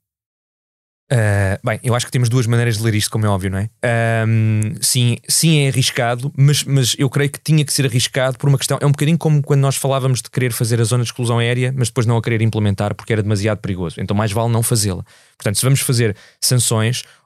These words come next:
obviamente que elas têm que ser implementadas. Elas vão ser sempre difíceis em algum lugar, não é?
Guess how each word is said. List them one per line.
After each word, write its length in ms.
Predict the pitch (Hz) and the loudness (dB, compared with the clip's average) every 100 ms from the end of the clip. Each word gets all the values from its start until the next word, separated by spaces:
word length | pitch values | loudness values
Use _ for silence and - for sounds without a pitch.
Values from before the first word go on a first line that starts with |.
| - | -4
obviamente 440 | 127 117 131 143 | -2 2 2 0
que 60 | 143 | -2
elas 120 | 135 | -2
têm 160 | 143 139 | -2 0
que 60 | |
ser 100 | 147 | 0
implementadas. 640 | 139 135 143 143 123 117 - | 0 2 0 0 -2 -4 -2
Elas 200 | 143 143 | 0 2
vão 80 | 160 | 2
ser 140 | 202 | 0
sempre 260 | - 160 156 | 0 0 0
difíceis 480 | 156 151 156 147 - | 0 2 0 -2 2
em 120 | 143 | 4
algum 440 | 151 147 127 147 | 4 2 4 4
lugar, 380 | 151 147 131 123 _ _ _ - | 4 2 0 -4 _ _ _ -4
não 80 | 104 | -2
é? 160 | 131 | -2